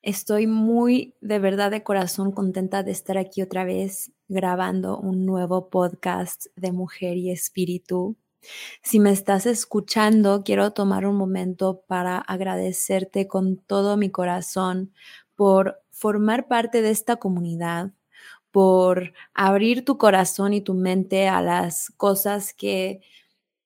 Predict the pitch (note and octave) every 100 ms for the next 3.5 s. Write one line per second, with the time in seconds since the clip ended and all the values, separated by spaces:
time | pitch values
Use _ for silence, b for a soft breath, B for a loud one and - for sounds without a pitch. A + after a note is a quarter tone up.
0 | _ - G#3 G3+ G3 F#3+ G3 G3 G#3 G#3
1 | A3 G#3 G3+ G#3 G3 F#3+ F3+ - F#3+ G3
2 | G3 F#3+ - G3 G3 G3+ F#3 F#3 - F3+
3 | F#3+ F3+ F3 G3